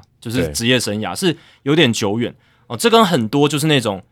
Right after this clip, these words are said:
Speaker 1: 呃，第一次T J回来没多久又，又再进场了不太一样。
Speaker 2: 对，对，对。
Speaker 1: 他是这个新的韧带，他用了十三年。
Speaker 2: 嗯。
Speaker 1: 哦，搞，搞不好就是使用期限也，也该到了这样子。
Speaker 2: 也该到了。这有种好像不想，不能让你退休的感觉，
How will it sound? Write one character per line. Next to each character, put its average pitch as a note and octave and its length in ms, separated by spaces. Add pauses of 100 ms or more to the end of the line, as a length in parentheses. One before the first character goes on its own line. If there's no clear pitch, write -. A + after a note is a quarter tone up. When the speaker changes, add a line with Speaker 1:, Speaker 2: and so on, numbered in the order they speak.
(300)
Speaker 1:
呃， G#2+ 120
第 C3+ 140
一 D3 40
次 D3+ 80
T C3+ 160
J C#3 120
回 B2+ 120
来 A2 80
没 A2 160
多 C3 160
久 A2+ 120
又， B2+ 160
又 B2+ 120
再 B2+ 200
进 A#2 340
场 G#2 160
了 E2+ 80
不 G2+ 100
太 C3 160
一 E2 100
样。 F2+ 80
Speaker 2:
对， G#2 100
对， F2+ 300
对。 D#2+ 60
Speaker 1:
他 E3+ 140
是 F3 340 (220)
这 E3 160
个 C#3+ 80
新 C#3+ 200
的 C#3 80
韧 B2+ 160
带， A#2+ 120
他 A#2+ 100
用 B2 160
了 G#2 60
十 F#2+ 160
三 G2 260
年。 F#2 120 (420)
Speaker 2:
嗯。 E2+ 100
Speaker 1:
哦， - 100
搞， G#2+ 140
搞 A2+ 120
不 C3+ 80
好 B2+ 140
就 A#2+ 100
是 B2+ 220
使 - 220
用 C3 240 (120)
期 A2 200
限 B2+ 200
也， G#2 140 (240)
也 G#2 100
该 A#2 180
到 A#2 160
了 F#2+ 40
这 F#2 80
样 F#2+ 60
子。 - 20
Speaker 2:
也 F#2 40
该 F#2 60
到 E2+ 80
了。 D2+ 100
这 G3 100
有 D#3 80
种 A2 180
好 G2+ 120
像 B2 140
不 D3+ 80
想， A#2 220
不 D#3+ 80
能 B2+ 100
让 B2+ 200
你 F2 180
退 G#2+ 240
休 F#2 140
的 F#2 60
感 D2+ 200
觉， B1+ 260